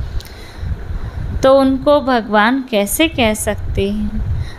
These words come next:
तो सन्यासी आदि किसी की भी दृष्टि बाप और बच्चों की नहीं हो सकती है। हम्म? अगर वो पिता होते, तो हम उनको पिता के रूप में क्यों महसूस नहीं कर पाते हैं?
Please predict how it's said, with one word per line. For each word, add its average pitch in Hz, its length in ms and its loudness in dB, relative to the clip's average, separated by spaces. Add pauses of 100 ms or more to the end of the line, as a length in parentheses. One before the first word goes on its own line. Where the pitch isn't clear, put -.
(120)
तो 208 80 2
सन्यासी 240 720 4
आदि 269 280 2
किसी 320 420 0
की 285 180 2
भी 269 180 2
दृष्टि 226 500 2
बाप 208 480 2
और 214 140 2
बच्चों 208 480 2
की 233 220 0
नहीं 226 340 6
हो 285 200 6
सकती 214 540 0
है। 208 280 0 (580)
हम्म? 285 240 4 (680)
अगर 226 240 4
वो 226 180 2
पिता 240 420 2
होते, 226 640 0 (1000)
तो 220 120 6
हम 233 440 2 (1300)
उनको 233 300 6
पिता 240 440 2
के 240 200 2
रूप 226 260 4
में 262 140 2
क्यों 311 280 4
महसूस 277 580 4
नहीं 233 180 4
कर 208 240 2
पाते 190 480 -4
हैं? 208 440 -2